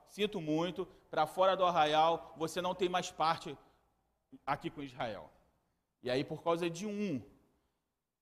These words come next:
Josué vê sua primeira derrota. Terminado isso, Josué vai para as outras guerras.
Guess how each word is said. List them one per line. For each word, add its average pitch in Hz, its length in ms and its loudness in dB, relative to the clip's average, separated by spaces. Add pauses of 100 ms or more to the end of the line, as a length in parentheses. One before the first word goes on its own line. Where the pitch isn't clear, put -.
(360)
Josué 131 680 -2 (180)
vê 131 200 -10
sua 139 140 -6
primeira 131 340 -8
derrota. 120 580 -4 (720)
Terminado 240 680 4
isso, 226 540 2 (280)
Josué 196 800 8 (320)
vai 190 200 8
para 214 140 2
as 202 80 0
outras 220 280 2
guerras. 196 560 2